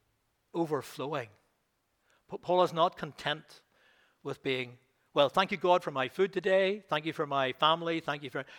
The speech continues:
you've got to be overflowing. It's got to be there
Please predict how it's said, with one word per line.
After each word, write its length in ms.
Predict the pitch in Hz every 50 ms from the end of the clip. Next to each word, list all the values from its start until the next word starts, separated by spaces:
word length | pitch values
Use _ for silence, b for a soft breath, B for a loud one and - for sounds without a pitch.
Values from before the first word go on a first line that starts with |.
| B B B B -
you've 180 | 151 151 135
got 160 | - 156 160
to 80 | 170 160
be 220 | - 156 143 143 - _
overflowing. 840 | - 175 160 147 143 135 131 - - - 156 143 139 143 127 113 98 - _ _ _ _ _ _ _ b b b b b b b b _
It's 180 | 147 - -
got 220 | - - 151 - -
to 80 | 143
be 260 | 127 - 147 147 160
there 440 | 147 143 139 131 123 - - - -